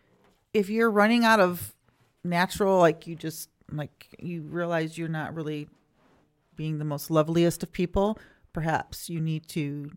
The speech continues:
pray for more love for the people in your family.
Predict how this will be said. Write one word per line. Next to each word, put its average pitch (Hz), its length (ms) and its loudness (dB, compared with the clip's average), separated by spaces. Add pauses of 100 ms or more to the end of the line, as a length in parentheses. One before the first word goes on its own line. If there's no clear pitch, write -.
(120)
pray 220 180 0
for 180 140 -6
more 160 180 0
love 147 340 -2
for 147 300 -2
the 147 80 -10
people 143 640 -6 (1160)
in 156 120 -6
your 127 80 -6
family. 302 840 0